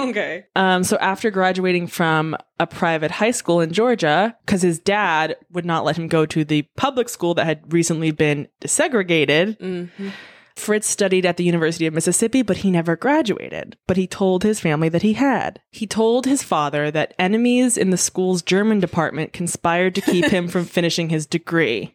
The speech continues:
Speaker 2: and his father believed him.
Speaker 1: Well, yeah.
Speaker 2: And then
Speaker 1: God, it would be fun to have a maniac parent. We
Speaker 2: Yeah.
Speaker 1: could just, like, tell them anything and
Speaker 2: It's
Speaker 1: they'd
Speaker 2: a
Speaker 1: be like,
Speaker 2: vast conspiracy, Papa.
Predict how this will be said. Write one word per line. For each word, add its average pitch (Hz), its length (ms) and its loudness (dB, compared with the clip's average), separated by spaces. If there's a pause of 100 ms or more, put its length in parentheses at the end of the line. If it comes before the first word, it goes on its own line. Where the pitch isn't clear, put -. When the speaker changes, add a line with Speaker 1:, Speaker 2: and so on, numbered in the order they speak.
Speaker 2:
and 160 120 -2
his 156 120 -2
father 143 280 0
believed 233 380 0
him. - 300 -4 (440)
Speaker 1:
Well, 202 240 -4
yeah. 190 480 -2 (500)
Speaker 2:
And 208 240 2
then 240 200 2
Speaker 1:
God, 220 140 0
it 233 140 2
would 262 120 2
be 294 100 2
fun 233 180 0
to 208 60 0
have 202 200 -2
a 180 220 -2 (100)
maniac 160 840 -4
parent. 143 420 -10
We 190 120 0
Speaker 2:
Yeah. 170 140 0
Speaker 1:
could 165 80 2
just, 208 100 0
like, 190 120 2
tell 180 220 0
them 196 160 -2
anything 170 380 -4
and 160 80 -2
Speaker 2:
It's 160 120 -2
Speaker 1:
they'd 180 40 0
Speaker 2:
a - 20 0
Speaker 1:
be 254 60 0
like, 175 120 2
Speaker 2:
vast 233 300 -4
conspiracy, 370 680 0
Papa. 185 640 0